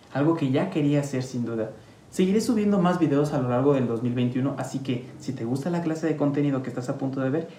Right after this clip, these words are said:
no olvides suscribirte o seguirme en mi perfil. Estás totalmente invitado.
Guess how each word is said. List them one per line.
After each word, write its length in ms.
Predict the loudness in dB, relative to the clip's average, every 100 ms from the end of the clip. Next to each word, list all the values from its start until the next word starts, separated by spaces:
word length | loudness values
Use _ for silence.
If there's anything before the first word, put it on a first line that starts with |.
| -4
no 140 | 0 4
olvides 320 | 4 2 0
suscribirte 640 | -2 0 2 2 0 -4
o 80 | -4
seguirme 420 | 0 2 4 4
en 80 | 2
mi 80 | 0
perfil. 400 | -4 -4 -8 -8 -18 -10
Estás 380 | -8 -2 -4 -2
totalmente 500 | -4 -2 -2 -2 0
invitado. 480 | 0 0 -2 -4